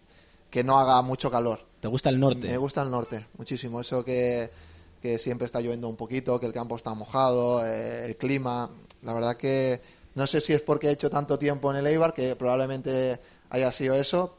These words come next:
Speaker 1: pero me gusta, me gusta más jugar en el norte que no ese, ese bochorno y ese calor, ¿no? Que
Speaker 2: ¿Qué
Speaker 1: al
Speaker 2: en-,
Speaker 1: final
Speaker 2: qué
Speaker 1: cansa
Speaker 2: encontraste,
Speaker 1: mucho.
Speaker 2: qué encontraste en Eibar, Sergi, para jugar ciento noventa y siete partidos, marcar treinta y nueve goles? ¿Qué encontraste allí?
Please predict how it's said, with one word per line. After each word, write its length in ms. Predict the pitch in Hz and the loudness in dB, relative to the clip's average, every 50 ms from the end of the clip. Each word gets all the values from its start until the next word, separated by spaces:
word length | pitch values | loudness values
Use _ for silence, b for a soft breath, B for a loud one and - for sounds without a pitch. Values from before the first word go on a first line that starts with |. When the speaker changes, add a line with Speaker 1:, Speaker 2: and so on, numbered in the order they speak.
| - _ | -20 _
Speaker 1:
pero 440 | - 139 127 123 123 123 120 120 117 | -2 0 2 2 2 4 4 2 0
me 160 | 113 117 120 | 0 -4 -4
gusta, 400 | 123 127 131 - - 131 123 120 | -4 -4 -4 -2 0 0 0 0
me 120 | 117 117 117 | -2 -4 -6
gusta 540 | 123 131 - - 139 135 131 127 123 117 | -6 -6 -2 0 2 4 4 4 2 0
más 220 | 110 113 120 127 127 | -2 0 -2 -2 -2
jugar 260 | - - 127 123 123 | 2 2 4 4 4
en 120 | 127 127 | 4 2
el 120 | 127 123 120 | 0 -2 -2
norte 420 | 123 127 135 139 - 156 160 156 156 B B B B B B | 0 0 0 2 2 2 2 2 0 B B B B B B
que 120 | - 120 | -4 -2
no 160 | 117 120 123 127 | 0 2 2 2
ese, 400 | 123 - - 127 123 123 120 - | 2 2 2 4 4 4 4 2
ese 160 | 120 - 131 | 0 0 0
bochorno 460 | 120 117 113 - - 127 123 127 123 | 2 0 0 0 2 2 2 2 2
y 60 | 120 | 0
ese 240 | 120 117 - 120 113 | -2 0 -2 -4 -2
calor, 320 | - 113 113 110 110 104 | -2 -2 -2 0 -2 -4
¿no? 160 | 104 110 113 123 | -4 -4 -6 -4
Que 80 | 123 | 0
Speaker 2:
¿Qué 60 | - 151 | 2 0
Speaker 1:
al 60 | 175 | 0
Speaker 2:
en-, 60 | 180 | 0
Speaker 1:
final 400 | - 120 110 110 110 117 120 117 - | -2 -6 -4 -2 -2 -2 -2 -4 -2
Speaker 2:
qué 80 | - 113 | 0 2
Speaker 1:
cansa 160 | - 127 220 | 4 6 4
Speaker 2:
encontraste, 500 | 220 208 - - 165 135 - - 143 123 120 | 4 4 4 4 4 4 4 2 2 2 2
Speaker 1:
mucho. 100 | 113 - | -2 -4
Speaker 2:
qué 100 | - 147 | -2 -2
encontraste 580 | 160 175 196 180 151 139 139 127 - - 120 107 | 0 0 0 -2 -2 -2 -4 -4 -4 -2 -2 0
en 80 | 110 120 | 0 2
Eibar, 340 | 123 123 117 110 107 98 | 2 2 0 0 -2 -4
Sergi, 320 | - - 135 131 123 117 110 | -2 -4 -4 -2 -2 -4 -6
para 400 | - - - 95 95 95 95 95 | -2 -4 -4 -2 -2 -2 -2 -2
jugar 240 | - - 104 110 120 | -2 -2 -2 -2 -2
ciento 240 | - 139 131 113 120 | -2 -2 -2 -2 -2
noventa 240 | 110 107 107 104 98 | -2 -2 -4 -6 -6
y 40 | |
siete 180 | 95 98 98 107 | -8 -8 -8 -8
partidos, 460 | 92 92 87 - 107 98 98 92 87 | -8 -8 -10 -8 -10 -8 -8 -8 -8
marcar 300 | 95 98 98 - 113 113 | -8 -8 -6 -6 -6 -6
treinta 300 | - 123 117 110 104 - | -2 -2 -2 -2 -2 -4
y 80 | 98 98 | -4 -4
nueve 280 | 98 107 104 98 98 | -2 -4 -4 -4 -4
goles? 420 | 92 92 95 98 95 95 95 - B B B B B B B | -4 -4 -4 -2 -2 -4 -6 -8 B B B B B B B
¿Qué 80 | - 135 | 0 0
encontraste 680 | 160 202 202 - 202 170 139 131 120 110 - - - | 0 2 2 0 -2 0 -2 -4 -4 -6 -8 -10 -14
allí? 200 | 85 71 64 - | -16 -14 -16 -20